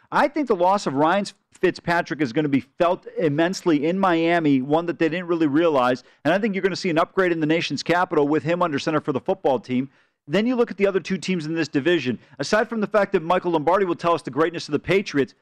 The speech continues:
this is not a playoff team. I get they have a number of guys coming back because they opted out for covid, particularly on the defensive side of the ball last year. But last time I checked, Cam Newton has not gotten any younger.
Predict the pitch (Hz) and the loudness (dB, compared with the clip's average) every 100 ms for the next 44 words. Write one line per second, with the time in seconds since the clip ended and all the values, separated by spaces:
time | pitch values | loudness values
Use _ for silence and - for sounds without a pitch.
0 | _ 208 214 190 196 170 180 180 165 - | _ -4 0 2 2 0 0 2 2 0
1 | 185 127 143 123 196 208 190 190 170 185 | -4 -2 -2 -2 -2 0 -2 -2 -2 -2
2 | 180 160 165 170 165 175 175 143 160 156 | -2 0 0 0 -2 -6 -4 0 0 -2
3 | 165 160 147 151 160 160 160 156 131 160 | -4 -2 2 2 0 0 -2 -2 -2 -2
4 | 160 160 - - 180 185 165 123 165 - | 0 -4 -6 -10 -4 -2 -2 -4 -4 -6
5 | 160 - 170 151 131 156 165 170 170 190 | -8 -2 0 0 0 0 2 0 0 -2
6 | 180 - _ - 165 202 208 196 151 - | -2 -6 _ -2 0 0 0 0 0 0
7 | 170 - 185 165 190 180 143 139 160 165 | -2 0 -2 0 -2 0 -2 -2 -4 0
8 | 165 135 156 165 160 151 120 151 175 123 | 0 0 -2 0 0 2 2 0 0 -2